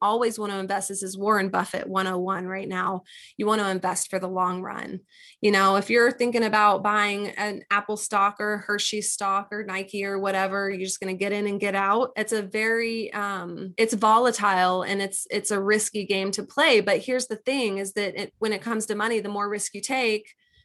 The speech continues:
the more, um, gains you can earn, but also at the same time, the more money you can lose. So that's why I always say, like, the best use of your dollars is that guaranteed, like,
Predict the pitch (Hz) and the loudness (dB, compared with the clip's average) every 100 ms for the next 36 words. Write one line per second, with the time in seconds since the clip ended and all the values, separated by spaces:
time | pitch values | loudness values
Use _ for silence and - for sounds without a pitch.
0 | _ _ 214 214 214 208 208 202 180 - | _ _ -4 0 0 0 0 -2 -6 -10
1 | _ - 202 196 175 175 - - - 170 | _ -6 -4 -2 -6 -10 -12 -16 -16 -2
2 | 208 214 247 208 196 190 190 190 208 208 | 2 4 2 2 0 -4 -4 -6 -8 -4
3 | 202 - 233 262 156 156 196 196 - 190 | -4 0 2 2 0 -4 -8 -8 -2 -2
4 | - _ 202 247 233 226 202 196 185 214 | -2 _ 2 2 2 0 0 0 -6 -4
5 | 196 196 214 247 208 185 190 196 196 202 | -4 -4 -4 0 0 0 -2 -2 0 0
6 | 196 196 185 185 196 185 180 175 185 226 | 0 0 -2 -6 -6 -6 -6 -2 2 4
7 | 196 139 165 185 - - 214 208 233 233 | 4 2 -2 -4 -6 0 2 4 4 4
8 | 247 214 196 208 202 190 - 233 214 185 | 2 4 4 2 0 -4 -4 -2 -2 -4
9 | 196 - 214 _ 269 285 294 - 269 285 | -6 -10 -12 _ 2 2 0 2 4 4
10 | 277 220 226 196 208 240 208 190 190 202 | 0 2 2 4 4 4 2 -2 -4 -2
11 | 190 185 220 226 262 240 233 240 233 196 | -4 -2 2 2 2 -2 -4 -6 -4 -2
12 | 190 | -4